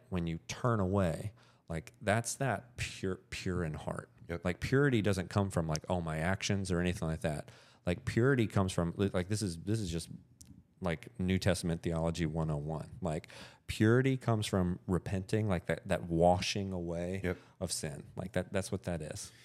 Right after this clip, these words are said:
Speaker 1: Like,
Speaker 2: It's,
Speaker 1: so
Speaker 2: it, it's another way of saying it. It's, it, I'm gonna stop doing it my way,
Speaker 1: Mm-hmm.
Speaker 2: and I'm gonna do it Christ's way.
Speaker 1: Yeah. And so, so it, like, in that turning, in that, in that purification, in that repentance, like, that's when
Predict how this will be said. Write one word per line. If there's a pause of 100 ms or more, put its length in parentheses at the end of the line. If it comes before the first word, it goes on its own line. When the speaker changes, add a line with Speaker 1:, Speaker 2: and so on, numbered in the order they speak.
(120)
Speaker 1:
Like,
Speaker 2:
It's,
Speaker 1:
so
Speaker 2:
it,
it's
another
way
of
saying
it.
It's,
it,
I'm
gonna
stop
doing
it (120)
my
way,
Speaker 1:
Mm-hmm. (200)
Speaker 2:
and
I'm
gonna
do
it (580)
Christ's
way.
Speaker 1:
Yeah. (580)
And
so,
so
it,
like,
in
that (200)
turning,
in
that,
in
that
purification,
in
that
repentance,
like,
that's
when